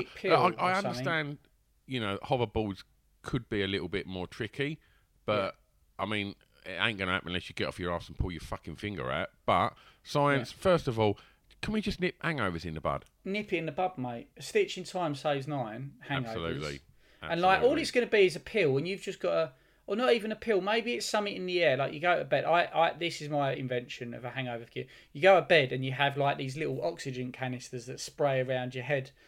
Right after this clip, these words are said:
Speaker 2: of a night time, and it keeps you oxygenated.
Speaker 1: Yeah.
Speaker 2: And 'cause part of a hangover is a lack of oxygen. So there you go, science. That one's on me. You're wel-
Speaker 1: Yeah.
Speaker 2: you're welcome. What's your number one, Stu?
Speaker 1: Well done, Chris. Well done, mate.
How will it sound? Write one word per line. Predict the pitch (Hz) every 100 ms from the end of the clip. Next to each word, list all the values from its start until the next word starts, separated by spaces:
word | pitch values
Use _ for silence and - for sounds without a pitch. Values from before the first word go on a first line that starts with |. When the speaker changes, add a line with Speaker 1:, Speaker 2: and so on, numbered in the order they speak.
| _ -
Speaker 2:
of | 123
a |
night | 135 135 -
time, | - 123
and | 123
it | 131
keeps | 151 143
you | -
oxygenated. | 151 - - 127 127 120 131 127 87
Speaker 1:
Yeah. | 80 76 - _ 131
Speaker 2:
And | 127
'cause | - 131
part | 165 127
of |
a | 127
hangover | 143 139 123 123
is | 123 131
a |
lack | 131 -
of | 123
oxygen. | 143 - 127 127 131 - -
So | -
there | 285
you | 359 202
go, | 160 139
science. | - 156 196 -
That | 254
one's | 220 214 196
on | 196
me. | 180 135 123 127
You're | 170 185
wel- | 196
Speaker 1:
Yeah. | 170
Speaker 2:
you're | 180
welcome. | 185 165 135 123 127
What's | 175 -
your |
number | 175 147
one, | 135 110 110
Stu? | - 117 110 _ -
Speaker 1:
Well | 127
done, | 123 87
Chris. | 71 95 - - _ _ -
Well | 95 98
done, | 87 76
mate. | 90